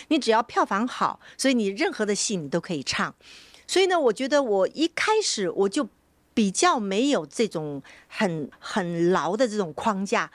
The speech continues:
所以呢，再去学梅派的时候呢，那时候你已经是一个所谓带艺头师的这样的一个演员，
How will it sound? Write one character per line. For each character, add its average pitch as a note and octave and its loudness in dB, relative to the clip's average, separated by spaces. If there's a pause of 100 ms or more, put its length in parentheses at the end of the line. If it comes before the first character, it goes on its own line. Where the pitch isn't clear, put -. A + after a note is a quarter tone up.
(160)
所 - 0
以 F4+ 4
呢， C#4 2 (300)
再 D4 2
去 C4+ 0
学 F#3+ 0
梅 F#3 0
派 B3 -2
的 F#3 -4
时 F#3 0
候 A3 0
呢， F#3 -4 (220)
那 G4 4
时 E4+ 2
候 C#4+ 2
你 B3+ 2
已 B3+ 0
经 G#3 0
是 A#3 0
一 G3 -2
个 F#3 -2
所 F3+ -2
谓 A3+ 4
带 E4+ 0
艺 A#3+ -4
头 F3 -2
师 A#3+ 0
的 G#3 0
这 G3+ -2
样 F3 -2
的 E3 -6
一 F3 -2
个 E3+ -2
演 D3+ 0
员， C#3 0